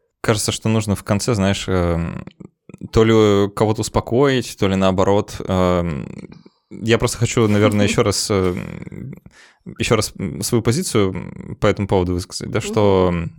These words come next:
Speaker 1: а, я в целом не против, когда люди прибегают к каким-то эзотерическим практикам. Мне не кажется, что это какая-то большая беда.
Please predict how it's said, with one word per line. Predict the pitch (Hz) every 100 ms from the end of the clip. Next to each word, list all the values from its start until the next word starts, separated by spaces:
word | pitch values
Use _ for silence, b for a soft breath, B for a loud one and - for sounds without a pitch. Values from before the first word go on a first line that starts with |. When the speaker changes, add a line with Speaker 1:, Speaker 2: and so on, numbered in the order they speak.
| - -
Speaker 1:
а, | 101 92 85 - - _ - _ b b
я | 123
в |
целом | - 202 165
не | 113
против, | 110 107 95 - -
когда | - 92 92
люди | 98 98 95 90 82
прибегают | - 98 98 107 117
к | -
каким-то | - 101 95 98
эзотерическим | 92 92 95 98 - 95
практикам. | - 170 - 117
Мне | 101 104
не | 98
кажется, | 110 -
что | 104 -
это | 98
какая-то | - - 98
большая | 95 95 -
беда. | 101 90 87 -